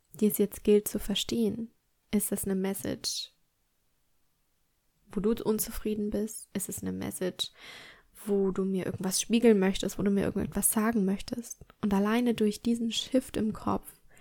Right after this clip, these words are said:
dankbar dafür zu sein, dass mein Hund mir eine Botschaft sendet und ich die angenommen habe, wurden die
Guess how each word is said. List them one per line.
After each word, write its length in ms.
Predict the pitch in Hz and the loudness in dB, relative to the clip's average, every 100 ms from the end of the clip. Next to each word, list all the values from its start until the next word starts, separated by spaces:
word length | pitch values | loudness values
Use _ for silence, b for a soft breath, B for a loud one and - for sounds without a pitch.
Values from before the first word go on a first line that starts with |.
| b b b | b b b
dankbar 340 | - 233 302 226 | 2 2 6 4
dafür 260 | 208 - | 4 0
zu 140 | 196 196 | -4 -4
sein, 380 | 190 185 - 190 | -2 -2 0 -2
dass 240 | 190 - | -2 -2
mein 200 | 185 180 | -2 2
Hund 240 | 220 220 | 2 2
mir 60 | - | -2
eine 140 | 180 | -2
Botschaft 520 | 185 175 170 - - - | 0 0 -2 -6 -6 0
sendet 560 | - 214 190 - - - - - - _ - _ _ _ _ _ - _ _ _ _ _ - _ _ _ | 4 4 4 0 -6 -18 -20 -20 -20 _ -20 _ _ _ _ _ -20 _ _ _ _ _ -20 _ _ _
und 140 | 190 | 2
ich 100 | 185 | 2
die 140 | - - | -4 2
angenommen 520 | 233 269 208 - 202 | 6 8 8 4 0
habe, 160 | - 220 - B B B B B - - | -4 -6 -10 B B B B B -10 8
wurden 320 | 220 214 202 | 8 8 6
die 380 | 185 175 170 | 6 6 4